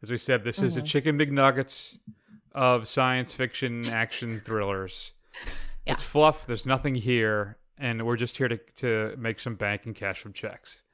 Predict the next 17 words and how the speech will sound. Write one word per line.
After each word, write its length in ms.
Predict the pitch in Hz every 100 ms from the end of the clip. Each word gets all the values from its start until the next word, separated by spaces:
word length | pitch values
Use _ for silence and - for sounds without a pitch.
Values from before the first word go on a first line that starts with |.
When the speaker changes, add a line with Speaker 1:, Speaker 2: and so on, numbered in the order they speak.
| _ _ _ _ _ -
Speaker 1:
And 100 | 123
the 40 |
Speaker 2:
Mm-hmm. 80 | 147
Speaker 1:
film 260 | 139 127 127
is 140 | 120
now 160 | 127 120
art-, 180 | 110 -
the, 120 | 147 139
the, 120 | 139
the 160 | 147
franchise 480 | 131 151 151 156 143
is 100 | 127
artistically 800 | 117 - _ - 131 - 127 131
bereft 500 | 117 107 101 90 -
at 100 | 101
this 140 | 98 -
point 480 | 104 95 92 -